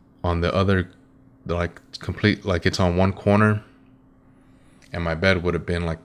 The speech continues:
on the other corner. And so, and I was, I had my head, like, away from the door, like, pointed up towards the wall.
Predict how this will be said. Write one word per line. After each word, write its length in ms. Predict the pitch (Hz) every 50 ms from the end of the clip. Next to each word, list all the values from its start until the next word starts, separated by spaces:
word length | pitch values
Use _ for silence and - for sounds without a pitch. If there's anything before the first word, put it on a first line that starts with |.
| - -
on 140 | 92 87 82
the 120 | 80 78
other 260 | 62 82 87 87 82 82
corner. 460 | 80 - - 52 53 - - - - - - - - - - - - - - - - _ _ _ _ _ _ _ _ _ _ _ _ - _ _ _ _ _ _ _ _ _ - - _ _ _ _ - - - - - - - - - - - - - _ _ _ _ _ _ _ _ _ _ _ _ -
And 540 | 85 82 82 82 82 82 80 80 80 - - - _ _ _ _
so, 720 | - - - - - 92 87 85 85 80 82 82 73 - - _ _ _ _ - - _ _ _ _ _ _ _ -
and 240 | - 90 85 85 87
I 180 | 82 90 92 95
was, 300 | 95 95 92 90 85 - 87 - - _ -
I 100 | - 90
had 200 | 92 98 95 87
my 160 | 87 85 85
head, 400 | 82 80 90 87 90 85 82 80
like, 300 | 78 78 80 82 - - -
away 280 | 87 85 87 90 90
from 200 | 85 - - 85
the 80 | 80 78
door, 360 | 78 82 82 82 80 - - -
like, 220 | - 76 78 -
pointed 360 | - - 87 87 85 80 80
up 160 | 82 78 - -
towards 360 | - - - 80 82 - -
the 100 | - -
wall. 220 | - - - -